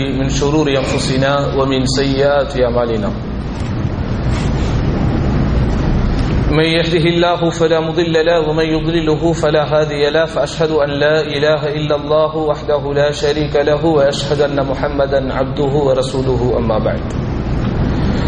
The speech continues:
أرسله بالحق بشيرا ونذيرا وداعيا إلى الله بإذنه وسراجا منيرا. اللهم صل على محمد وعلى آل محمد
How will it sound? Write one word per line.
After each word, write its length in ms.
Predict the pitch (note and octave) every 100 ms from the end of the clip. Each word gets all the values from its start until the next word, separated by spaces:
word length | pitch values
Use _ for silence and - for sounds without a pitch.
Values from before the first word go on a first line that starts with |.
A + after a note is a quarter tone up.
| - - -
أرسله 640 | E3 E3 F#3 E3+ D#3+ F3
بالحق 440 | D#3+ E3 D#3+ D#3 E3+
بشيرا 460 | D#3 D#3 D#3+ F3 D#3
ونذيرا 580 | D3+ D3+ D3+ D#3+ D#3+ E3 -
وداعيا 580 | C#3+ C#3+ D#3 D3+ D3+ D3+
إلى 180 | D3 D3+
الله 340 | D#3 D3+ D3+ C#3
بإذنه 680 | C#3 C#3+ C#3 D3 D#3 C#3 C#3
وسراجا 500 | C#3 C3+ C#3 C#3+ C3 B2+
منيرا. 440 | B2 B2+ A2+ G#2+ - - - - - - - - - - - - -
اللهم 440 | D#3+ D#3+ D3+ E3 D#3
صل 220 | E3 D#3+
على 280 | D#3 D#3+ E3
محمد 480 | D#3 D#3+ D#3+ D#3 E3 E3+ E3 D3
وعلى 280 | D3+ D#3+ D#3+ D#3
آل 80 | D#3 D#3
محمد 380 | D3+ D#3 D3+